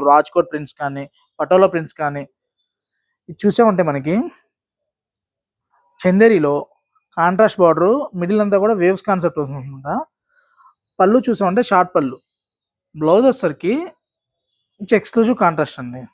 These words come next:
లాంగ్ లుక్ చూసి ఏదో ప్యూర్ టస్సర్ అనుకున్నారండి, కాదండి. తెలుసు కదా సఖి, క్వాలిటీ ఏదైతే అదే చెప్తుంది. ఇది మనకి సెమీ టస్సర్ అంటూ ఉంటారు, but మంచి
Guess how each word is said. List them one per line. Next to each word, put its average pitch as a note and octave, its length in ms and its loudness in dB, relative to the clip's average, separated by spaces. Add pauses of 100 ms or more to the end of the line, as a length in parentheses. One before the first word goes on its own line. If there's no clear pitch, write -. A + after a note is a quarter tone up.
(380)
లాంగ్ D3 240 -4
లుక్ F#3+ 180 -2
చూసి F3+ 280 -6
ఏదో D#3+ 180 -2
ప్యూర్ E3 200 -4
టస్సర్ F3+ 240 2
అనుకున్నారండి, D3+ 480 -4 (100)
కాదండి. C#3+ 400 0 (380)
తెలుసు F3+ 180 0
కదా G#3+ 180 4
సఖి, F3 220 -2 (260)
క్వాలిటీ E3 380 -2
ఏదైతే E3 280 0
అదే E3 160 0
చెప్తుంది. C#3+ 400 -4 (760)
ఇది E3 160 0 (840)
మనకి D#3 280 -8
సెమీ G3 280 4
టస్సర్ B3 300 4
అంటూ G#3+ 240 2
ఉంటారు, F3+ 320 4 (1080)
but D#3 140 -6 (1500)
మంచి C4 280 0